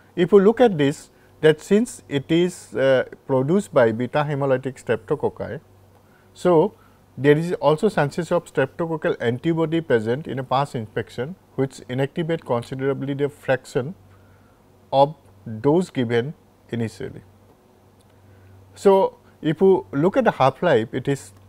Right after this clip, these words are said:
thirty to eighty minutes, half life is thirty to eighty minutes with streptokinase.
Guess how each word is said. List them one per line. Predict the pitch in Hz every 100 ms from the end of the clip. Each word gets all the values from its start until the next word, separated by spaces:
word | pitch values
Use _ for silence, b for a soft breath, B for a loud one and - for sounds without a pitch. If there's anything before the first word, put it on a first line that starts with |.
| -
thirty | 151 139 165
to | 165
eighty | 131 127
minutes, | 117 95 110 - _ - - -
half | 135 131
life | 160 151
is | 156
thirty | - 127 131
to | 131
eighty | 117 135
minutes | 107 113 139
with | 120 143 -
streptokinase. | 127 - 113 92 67 -